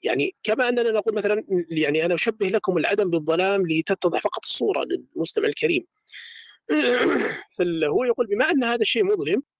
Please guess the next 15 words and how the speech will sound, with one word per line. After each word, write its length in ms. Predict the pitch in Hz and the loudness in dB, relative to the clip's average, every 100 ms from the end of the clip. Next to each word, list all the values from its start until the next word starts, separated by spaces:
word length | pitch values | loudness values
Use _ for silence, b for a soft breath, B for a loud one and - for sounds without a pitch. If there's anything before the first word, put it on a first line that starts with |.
| _ _ _ _ _ | _ _ _ _ _
فإننا 200 | 202 208 | -2 0
لا 280 | 208 208 214 | 2 2 2
نستطيع 300 | 185 - 160 | -2 -2 0
أن 60 | 156 | 0
نجعله 340 | 147 143 135 | 0 -2 -4
مضيء". 320 | 123 117 113 _ - | -4 -4 -6 _ -2
لماذا؟ 360 | 180 202 208 | 0 2 0
لأنه 260 | 214 185 175 | 2 2 2
سيجتمع 460 | 175 175 - 156 139 | 0 -2 -2 -4 -2
النقيضين، 440 | 131 - 123 120 | -2 -2 -2 -2
سيصبح 380 | - 170 - 165 | -2 -4 -4 -2
مظلم 300 | 190 175 123 | 0 0 0
مضيء. 220 | 113 113 _ _ _ _ _ - _ _ _ _ _ _ - | -4 -6 _ _ _ _ _ -20 _ _ _ _ _ _ -6
والعاقل 400 | 370 160 165 131 | -2 0 0 0
يحكم. 280 | 120 - | -2 -6